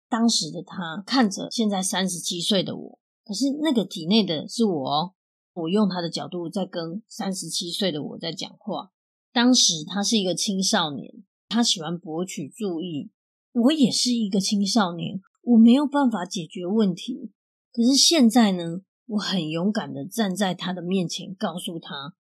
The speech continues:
我不是弱者，我不是弱者。我重复讲了两次，边讲边哭。虽然我是在催眠的状态，但是我很勇敢的说出这两句话的时候，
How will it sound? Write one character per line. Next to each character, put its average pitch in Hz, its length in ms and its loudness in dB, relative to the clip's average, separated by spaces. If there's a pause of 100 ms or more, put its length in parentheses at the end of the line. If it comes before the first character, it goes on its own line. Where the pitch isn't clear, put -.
(200)
我 214 160 4
不 185 160 0
是 233 240 4
弱 202 260 6
者， - 380 -8 (220)
我 208 120 2
不 185 100 0
是 214 200 2
弱 208 180 6
者。 - 320 -8
我 180 140 -8
重 190 240 -2
复 233 120 2
讲 156 220 -2
了 151 140 -16
两 156 260 -8
次， - 340 -4 (300)
边 226 240 8
讲 - 240 0
边 165 260 -6
哭。 170 320 -10 (200)
虽 349 240 2
然 202 180 2
我 143 80 -8
是 190 160 -2
在 202 160 0
催 190 240 -4
眠 156 180 -4
的 143 120 -8
状 156 280 -8
态， - 360 -8 (340)
但 233 180 2
是 214 120 2
我 175 100 0
很 180 240 -8
勇 202 180 2
敢 233 160 2
的 160 120 -6
说 214 200 -2
出 208 220 -2
这 233 180 -2
两 175 220 0
句 202 180 -4
话 185 220 0
的 160 80 -2
时 - 220 -8
候， 175 340 0